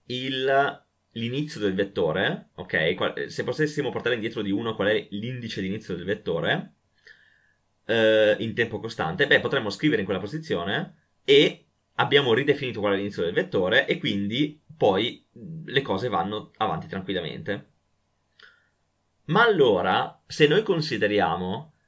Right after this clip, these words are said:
le posizioni del nostro vettore come un sistema di aritmetic-, di aritmetica modulare in modulo C, ok, dove C è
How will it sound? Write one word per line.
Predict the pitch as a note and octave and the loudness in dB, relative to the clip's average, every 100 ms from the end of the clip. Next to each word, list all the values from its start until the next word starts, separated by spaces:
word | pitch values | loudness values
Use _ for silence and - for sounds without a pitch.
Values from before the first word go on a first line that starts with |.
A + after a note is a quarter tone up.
| _ _ _ _ _ _ _ | _ _ _ _ _ _ _
le | B2+ C3 | 0 2
posizioni | C#3+ C3 A2 F3+ | 2 -2 -4 -4
del | D#3+ A#2 | -2 -4
nostro | A#2 - | -4 -4
vettore | G#2+ G2+ - G2 G2 A2+ D3 - - _ | -4 -4 -2 0 2 2 0 -4 -18 _
come | - D3+ D3+ D#3+ E3 E3 - _ _ _ | 2 6 6 6 4 2 -6 _ _ _
un | - B2+ | -10 -8
sistema | - A#2 D3+ D3 | -6 0 2 2
di | A#2+ | 2
aritmetic-, | A2 A2 C#3 D3 D3+ - | 0 -2 -4 -4 -6 -12
di | - A2+ | -4 0
aritmetica | A2 G#2+ A#2+ C3+ D3 | 0 0 -6 -4 -2
modulare | B2+ G2+ G2+ G2 G#2+ A#2+ C3 - | -2 -2 0 2 4 4 2 -2
in | A#2 A2+ G#2+ | -6 -4 -4
modulo | G#2 A2+ A#2 G2 | -2 0 0 -2
C, | F#2 - D#2 G2+ - - _ _ _ _ _ _ _ _ _ _ _ _ _ _ _ _ _ _ | -4 -6 -4 -6 -8 -12 _ _ _ _ _ _ _ _ _ _ _ _ _ _ _ _ _ _
ok, | G2 F#2+ F#2 | -6 -2 0
dove | G2 G2 | 0 0
C | - B2+ B2 | -2 -2 -2
è | - G2 G#2+ | 0 0 0